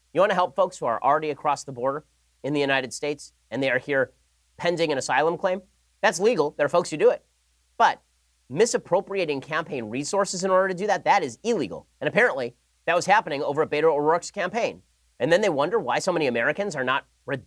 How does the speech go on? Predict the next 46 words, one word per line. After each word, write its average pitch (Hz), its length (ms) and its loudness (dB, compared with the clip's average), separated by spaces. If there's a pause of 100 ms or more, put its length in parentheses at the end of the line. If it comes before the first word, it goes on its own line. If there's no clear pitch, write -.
resounding 139 680 -2
to 123 200 -4 (300)
the 131 80 -4
Democratic 143 500 0
take 127 220 -6
on 135 120 -2
illegal 120 300 -2
immigration. 110 500 -4 (800)
And 151 100 -2
this 208 120 2
is 240 120 0
why 185 140 4
when 160 160 2
Paul 180 220 0
Krugman 147 340 -2
says 87 260 -8
that 110 140 -10
Democrats 160 500 0 (240)
are 135 80 0
being 147 200 2
honest 139 340 -2
about 135 180 0
their 127 120 -2
agenda, 139 380 -2 (280)
no, 160 380 4
they 151 120 0
are 151 160 0
not. 156 280 0 (500)
James 196 260 2
O'Keefe 208 300 -2
has 143 140 -4
almost 160 220 -2
single-handedly 151 920 -2 (280)
unmasked 156 580 0
the 151 80 -2
Democrats 151 420 0
for 139 100 -10
just 165 220 0
how 151 100 0
dishonest 139 460 -4
they 139 100 0
are, 160 160 6
but 147 160 -10
just 190 120 -6
by 240 80 4
speaking 170 500 -6